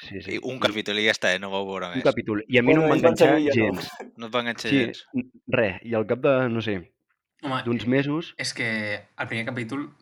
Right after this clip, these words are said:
Speaker 4: si no estàs dintre del, dintre de la història i no saps una mica el
Speaker 1: Que
Speaker 4: personatge,
Speaker 1: va, que
Speaker 4: tal,
Speaker 1: va.
Speaker 4: no entens res. És complicat.
Speaker 2: Ja. Ja,
Speaker 1: Sí,
Speaker 2: ja.
Speaker 1: sí.
Speaker 2: Ah, el llibre també és així, hi ha molts persona-, que una de les gràcies del, del, d'això és que hi ha molts personatges i en fi, que i jo, eh,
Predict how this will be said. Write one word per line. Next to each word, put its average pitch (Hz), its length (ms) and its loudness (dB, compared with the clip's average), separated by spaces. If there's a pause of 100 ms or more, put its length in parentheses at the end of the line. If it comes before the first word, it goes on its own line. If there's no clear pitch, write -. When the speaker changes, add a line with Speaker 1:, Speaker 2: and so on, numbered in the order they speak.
(140)
Speaker 4:
si 123 180 -6
no 117 140 -6
estàs 120 260 -8
dintre 120 320 -4
del, 107 380 -4
dintre 110 260 -6
de 104 100 -4
la 101 100 -4
història 110 400 -8
i 107 40 -6
no 110 100 -6
saps 120 140 -12
una 120 80 -8
mica 117 120 -8
el 110 40 -6
Speaker 1:
Que 117 60 -10
Speaker 4:
personatge, 117 260 -6
Speaker 1:
va, 80 120 -4
que 87 40 -16
Speaker 4:
tal, 123 160 -6
Speaker 1:
va. - 60 -16
Speaker 4:
no 123 160 -8
entens 120 240 -6
res. 113 400 -8 (140)
És - 80 -20
complicat. 113 520 -10 (160)
Speaker 2:
Ja. 85 420 -8 (760)
Ja, 90 200 -6
Speaker 1:
Sí, 82 60 -6
Speaker 2:
ja. 87 80 -10
Speaker 1:
sí. 87 320 -12 (140)
Speaker 2:
Ah, - 240 0
el 107 80 2
llibre 120 160 -4
també 143 180 -4
és 107 60 -4
així, 101 220 -6
hi 95 80 -4
ha 95 80 -2
molts 98 520 -8
persona-, 92 440 -10
que 107 120 -8
una 120 240 -4
de 120 120 2
les 101 120 2
gràcies 95 240 -6
del, 85 200 -8
del, 85 160 -10
d'això 82 260 -10
és 82 80 -10
que 98 100 -10
hi 85 60 -4
ha 73 60 -8
molts 76 240 -16
personatges 80 580 -16
i 85 100 -12 (1160)
en 101 80 -12
fi, 98 140 -8
que 87 200 -6
i 92 200 -8
jo, 107 160 -6
eh, 104 140 -2